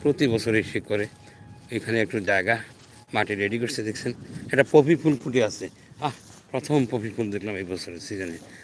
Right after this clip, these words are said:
পপি ফুল, দেখেন কি সুন্দর পপি ফুল। এই জায়গাটুকুতে সে প্রতি বছরই টমেটো গাছ লাগায়, প্রচুর টমেটো হয় এখানে। মাটি, উর্বর মাটি, কীভাবে করে সে জানি না।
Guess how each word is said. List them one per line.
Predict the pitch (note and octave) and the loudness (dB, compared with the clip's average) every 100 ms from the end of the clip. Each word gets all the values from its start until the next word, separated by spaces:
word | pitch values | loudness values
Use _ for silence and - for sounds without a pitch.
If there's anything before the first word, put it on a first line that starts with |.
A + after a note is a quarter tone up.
| - - | -20 -4
পপি | A#2 - E2+ | -4 -4 -8
ফুল, | F#2+ D#2+ - - | -8 -10 -10 -8
দেখেন | G2+ F#2+ | -8 -8
কি | - | -10
সুন্দর | G2+ - F#2+ E2+ - - - - _ - | -12 -10 -10 -10 -14 -20 -20 -20 _ -14
পপি | A2 G2+ F2+ | -10 -10 -10
ফুল। | A#2+ - - - - - | -14 -14 -20 -20 -16 -2
এই | D3 | 0
জায়গাটুকুতে | C#3+ C#3+ D3 D#3 D3+ D#3+ | 4 4 2 0 -2 -4
সে | - C3 A#2+ - - - _ _ _ _ - | 2 2 2 -2 -20 -20 _ _ _ _ -4
প্রতি | D3 E3+ | 0 2
বছরই | C3 B2+ D3 A#2+ A#2+ - | 2 4 6 6 2 0
টমেটো | - D3 B2 | 4 6 6
গাছ | F#2+ F#2 - | 2 -2 -4
লাগায়, | F2 D2+ - - - - | -8 -10 -14 -20 -20 -4
প্রচুর | E3+ - F#3+ F3 D#3+ | -4 0 2 4 6
টমেটো | C3+ G#2+ G2 | 6 6 2
হয় | F#2 F#2 E2+ | -4 -4 -4
এখানে। | - D#2+ - - - - - G#2+ | -6 -12 -12 -20 -20 -20 -10 -4
মাটি, | G2 - E2+ - - - - - - - - - | -4 -6 -14 -16 -20 -20 -20 -20 -20 -20 -12 -8
উর্বর | F#2+ F#2 F#2 | -6 -4 -4
মাটি, | F2+ E2 A#2+ - - - - | -4 -4 -6 -8 -20 -20 -8
কীভাবে | G#2 F#2+ F#2 | -2 -2 -2
করে | F#2 F#2 F#2 | -4 -4 -4
সে | - F#2+ - - - - - | -4 -6 -8 -16 -20 -20 -8
জানি | F#2 E2 F2 | -6 -4 -6
না। | G#2 | -8